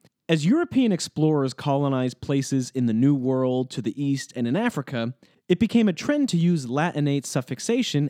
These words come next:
as a way of rendering the names of new territories. Of course, there are exceptions, but this is the general rule.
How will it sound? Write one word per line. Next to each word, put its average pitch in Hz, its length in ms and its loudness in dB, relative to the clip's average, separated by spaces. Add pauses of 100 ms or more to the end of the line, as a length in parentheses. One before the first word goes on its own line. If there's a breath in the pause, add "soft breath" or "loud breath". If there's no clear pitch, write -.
as 143 140 -2
a 131 60 2
way 175 340 2
of 131 240 -6
rendering 131 440 0
the 117 100 -4
names 135 420 0
of 110 180 -6
new 104 240 -4
territories. 139 800 -4 (500)
Of 117 300 -4
course, 123 480 -2 (240)
there 156 160 2
are 147 180 0
exceptions, 165 600 -2 (180)
but 160 240 -2 (360 soft breath)
this 294 240 0
is 170 300 2
the 123 240 -2
general 120 540 0
rule. 82 300 -12